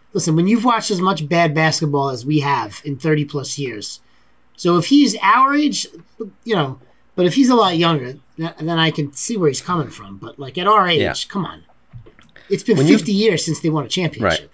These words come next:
Speaker 2: When you've been a fan for thirty-something years and they haven't won a championship and you've seen all the heartbreak, like, what's, like, that, wha-, that, that could easily happen in another thirty years. Why is that so crazy? It just happened to us.
Speaker 1: Right.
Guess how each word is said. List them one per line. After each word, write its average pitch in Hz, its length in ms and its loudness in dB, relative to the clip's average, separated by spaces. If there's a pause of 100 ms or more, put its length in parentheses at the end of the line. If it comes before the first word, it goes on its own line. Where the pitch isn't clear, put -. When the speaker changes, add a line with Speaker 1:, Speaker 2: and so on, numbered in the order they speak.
(120)
Speaker 2:
When 175 200 2
you've 240 160 2
been 226 120 4
a 208 60 2
fan 175 380 2
for 139 160 -2
thirty-something 120 1400 -2
years 98 580 -2 (1000)
and 110 120 -2
they 98 60 -2
haven't 123 300 -2
won 98 160 -4
a 78 40 -8
championship 76 720 -8 (360)
and 101 120 -8
you've 87 120 -10
seen 117 220 -2
all 98 100 0
the 80 100 -6
heartbreak, - 720 -10 (1400)
like, 110 200 -6
what's, 123 340 0
like, 113 380 0
that, 117 320 2
wha-, 104 240 0
that, 123 360 -2
that 143 100 0
could 143 100 -2
easily 160 240 2
happen 175 240 2
in 135 80 0
another 147 260 2
thirty 139 300 0
years. 143 260 0
Why 107 200 4
is 139 80 0
that 143 120 2
so 139 180 -2
crazy? 180 440 0 (140)
It - 100 -20
just 143 160 -4
happened 123 380 -2
to - 100 -6
us. - 300 -12
Speaker 1:
Right. 127 260 -6